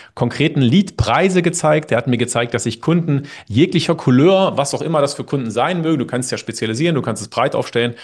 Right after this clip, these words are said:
im Grunde zu konkreten Themen bei dir eintragen können, ja? Und zwar in einer rauen Masse, dass du praktisch untergehst an Anfragen. Und wenn ich jetzt als M-L-P-Berater überlege, ob ich jetzt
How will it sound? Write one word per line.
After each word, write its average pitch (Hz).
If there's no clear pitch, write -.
im 120
Grunde 143
zu 139
konkreten 180
Themen 156
bei 65
dir 151
eintragen 123
können, 104
ja? 131
Und 123
zwar 143
in 165
einer 131
rauen 214
Masse, 196
dass -
du 151
praktisch 147
untergehst 175
an 156
Anfragen. -
Und 120
wenn 127
ich 170
jetzt 185
als 147
M-L-P-Berater 139
überlege, 110
ob 131
ich 147
jetzt -